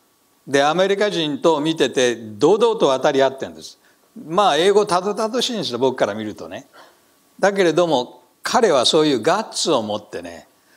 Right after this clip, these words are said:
自分の英語よりも大事なことは、自分の中にあるビジネスセンス、自分の中にある情熱、自分の中にあるコンセプト、そういうものを伝えたら、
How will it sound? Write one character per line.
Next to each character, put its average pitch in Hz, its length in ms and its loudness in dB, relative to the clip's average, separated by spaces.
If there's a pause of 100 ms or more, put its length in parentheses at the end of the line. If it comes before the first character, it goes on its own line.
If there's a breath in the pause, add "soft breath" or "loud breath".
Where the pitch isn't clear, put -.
(340 soft breath)
自 131 240 0
分 240 220 4
の 240 120 6
英 254 160 6
語 254 140 4
よ 196 100 4
り 170 80 0
も 143 420 0
大 180 220 2
事 233 120 -4
な 226 140 2
こ 214 120 2
と 160 140 2
は、 139 220 2
自 123 240 -4
分 233 180 2
の 226 140 2
中 247 300 2
に 143 120 -2
あ 139 140 4
る 123 140 0
ビ 117 180 -10
ジ 190 120 -6
ネ 180 160 0
ス - 120 0
セ 170 140 2
ン 123 80 0
ス、 85 320 -4 (360 soft breath)
自 131 200 -4
分 202 180 4
の 214 100 2
中 226 300 2
に 143 120 -4
あ 123 120 2
る 110 100 -4
情 127 300 4
熱、 127 480 -2 (280 soft breath)
自 135 220 -6
分 214 220 0
の 220 100 0
中 208 300 0
に 139 100 0
あ 117 80 4
る 104 100 -6
コ 196 200 0
ン 190 60 -2
セ - 180 -2
プ - 80 -14
ト、 - 260 -14 (340 soft breath)
そ 240 280 2
う 247 60 0
い 247 160 -2
う 233 60 -2
も 233 160 2
の 226 140 2
を 123 80 2
伝 208 300 0
え 196 60 0
た 135 120 2
ら、 90 260 -4